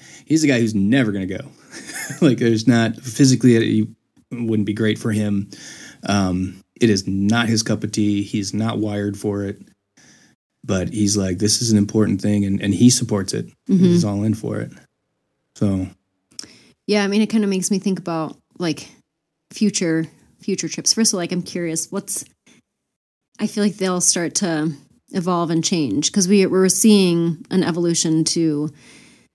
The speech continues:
Speaker 2: like, their journey.
Speaker 1: Mm-hmm.
Speaker 2: And so what's, what's next for what we do there?
Speaker 1: My, my initial thoughts are, are still all pointing towards training on, on church.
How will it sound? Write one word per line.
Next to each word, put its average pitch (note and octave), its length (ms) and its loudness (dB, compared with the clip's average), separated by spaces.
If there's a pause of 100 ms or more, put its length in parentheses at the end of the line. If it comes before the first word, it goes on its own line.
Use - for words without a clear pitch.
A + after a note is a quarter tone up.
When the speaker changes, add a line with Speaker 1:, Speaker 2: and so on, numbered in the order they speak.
(120)
Speaker 2:
like, D#3 220 -8
their G3 320 4
journey. C#3 640 -2
Speaker 1:
Mm-hmm. G#2+ 440 2 (500)
Speaker 2:
And D#3 420 0 (180)
so E3+ 420 -2 (580)
what's, F3 360 -6
what's F3+ 240 -2
next - 500 -2 (720)
for D#3+ 340 2 (460)
what D3 120 2
we F3+ 120 6
do E3+ 180 4
there? D3+ 280 2 (340)
Speaker 1:
My, B2+ 580 2
my B2 480 0
initial D3+ 360 0
thoughts A2+ 460 -2
are, A2 300 -6
are G#2 40 -2
still A2+ 540 -2 (160)
all A#2 180 -2
pointing A2+ 400 2
towards G#2 500 0 (640)
training A#2 600 4
on, G2 460 0 (340)
on G2+ 180 -2
church. - 500 -8